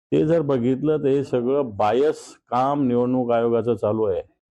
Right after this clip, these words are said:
काल एक आळंदीचा एक कार्यकर्ता आहे भारतीय जनता पार्टीचा, याच्या घरात सहा मतदान आहे आणि याच्या घराच्या नावावर एकशे साठ मतदानाची नोंद आहे. संजय बंडू जाधव खासदार आहे आपले, पण म्हणजे त्यांनी मला सांगितलं, आपण पण चेक करू शकता.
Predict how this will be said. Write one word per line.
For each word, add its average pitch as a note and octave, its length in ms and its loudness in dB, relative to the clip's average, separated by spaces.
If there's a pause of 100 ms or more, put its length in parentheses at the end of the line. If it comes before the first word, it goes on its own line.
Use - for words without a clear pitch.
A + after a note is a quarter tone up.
काल C#3 200 2 (180)
एक D3+ 180 0
आळंदीचा D#3 800 2
एक D3+ 280 -2
कार्यकर्ता C#3 560 0
आहे C#3+ 80 2
भारतीय A2+ 420 -2
जनता A#2 240 0
पार्टीचा, G#2+ 360 -2
याच्या A2+ 280 0
घरात B2 200 2
सहा D3 320 -2
मतदान C#3 400 0
आहे C#3 100 -2
आणि D3 140 0
याच्या C3 220 -2
घराच्या A#2 340 0
नावावर C3 200 0
एकशे - 220 -8
साठ C#3+ 320 -2
मतदानाची A#2+ 640 -2
नोंद A2 280 -8
आहे. E2 300 -6
संजय A2+ 160 4
बंडू A#2 300 0
जाधव A#2 300 2
खासदार G#2 460 0
आहे A#2 80 0
आपले, A#2 140 -2
पण A2+ 180 -2
म्हणजे A2+ 240 -4
त्यांनी B2+ 220 0
मला A2+ 240 -2
सांगितलं, F#2+ 460 -8 (480)
आपण A#2+ 260 -2
पण C3 120 0
चेक - 340 -4
करू - 120 -10
शकता. - 360 -18